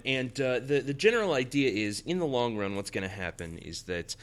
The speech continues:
if you become a Patreon subscriber, you will get random comic reviews, uh, exclusive,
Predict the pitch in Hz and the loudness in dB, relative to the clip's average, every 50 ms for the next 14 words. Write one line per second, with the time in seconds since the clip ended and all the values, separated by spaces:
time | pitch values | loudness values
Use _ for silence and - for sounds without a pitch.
0 | - - - 101 95 98 104 101 98 90 104 95 95 95 - 98 90 - - 87 | -14 -12 -10 -8 -8 -6 -6 -6 -6 -4 -4 -4 -4 -4 -4 -6 -6 -4 -4 -4
1 | 82 82 82 - - - - - - 90 85 82 78 85 87 87 90 92 95 95 | -4 -4 -4 -6 -8 -8 -6 -4 -2 -2 -2 -2 -4 -6 -8 -8 -8 -6 -8 -6
2 | 92 95 90 - - 95 107 120 135 139 139 139 135 131 127 127 127 - - - | -6 -8 -10 -8 -6 -4 -2 0 0 0 0 0 -2 -2 -4 -6 -8 -12 -18 -20
3 | - - - - - - - 110 110 107 107 104 101 98 - - - - - - | -20 -20 -18 -14 -12 -10 -6 -4 -4 -2 -2 -2 -2 -4 -6 -10 -18 -18 -20 -18
4 | - 98 98 98 98 90 87 95 90 87 85 82 82 82 82 80 - - - - | -12 -6 -6 -6 -4 -6 -6 -8 -8 -8 -8 -8 -8 -8 -8 -8 -8 -8 -10 -16
5 | - - - - 87 82 82 85 85 85 - - - - - - - - 170 208 | -20 -20 -12 -8 -6 -4 -4 -4 -4 -4 -6 -6 -4 -2 0 0 2 2 2 2
6 | 185 - - 82 - - - | 2 0 0 -2 -4 -10 -14